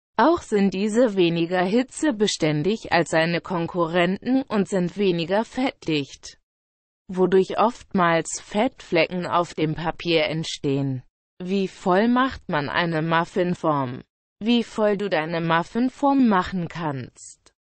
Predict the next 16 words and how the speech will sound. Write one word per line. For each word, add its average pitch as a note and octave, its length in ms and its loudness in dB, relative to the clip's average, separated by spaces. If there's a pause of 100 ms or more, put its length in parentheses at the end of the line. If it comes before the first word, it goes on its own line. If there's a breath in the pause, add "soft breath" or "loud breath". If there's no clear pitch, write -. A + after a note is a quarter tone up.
(120)
hängt F#3+ 340 -4
ganz A3 380 0
davon G#3 580 2
ab, - 200 0 (120)
welches C#4 580 -4
Volumen A3+ 640 4
die A3+ 140 2
einzelnen C#4 640 2
Mulden F3 520 2
fassen. D#3+ 680 -4 (340)
Womit F#3 400 0
soll F#3 220 4
ich F#3 180 -2
eine A#3 260 2
Muffinform G3+ 960 0
einfetten? D3+ 920 -6